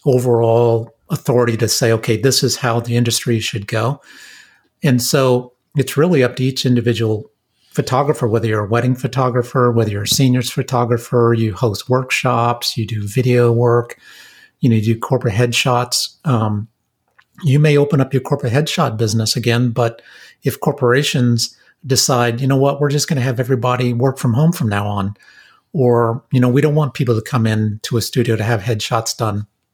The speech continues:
It doesn't matter whether the photographer's wi-, willing to do business. The clients aren't there. Brands are changing the way they do business. Um,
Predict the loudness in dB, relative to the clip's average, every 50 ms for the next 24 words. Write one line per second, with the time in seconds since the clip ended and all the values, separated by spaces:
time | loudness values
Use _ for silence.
0 | _ _ _ _ _ -2 2 2 2 2 2 2 2 0 0 0 0 0 0 0
1 | -2 -2 -4 -4 -4 -8 -10 -4 0 0 0 0 -2 -2 -2 -2 -2 -2 -4 -4
2 | -4 -4 -10 _ _ -2 0 2 2 2 0 -2 -2 -2 -2 -2 0 0 -2 -2
3 | -6 -8 -18 -20 -20 _ _ -18 -14 -6 -2 0 2 2 2 2 0 -2 -4 -4
4 | -4 -4 -4 -4 -4 -6 -10 _ -20 -20 -20 -20 -20 -20 -20 -8 -2 0 2 2
5 | 4 4 4 2 2 2 0 -4 -2 -2 0 0 0 2 0 0 0 0 0 0
6 | 0 0 -2 -2 -2 -2 -2 -2 -2 0 0 0 0 0 -2 -2 -2 -4 -6 -8
7 | -8 _ -2 -2 0 0 -2 -4 -4 -6 -8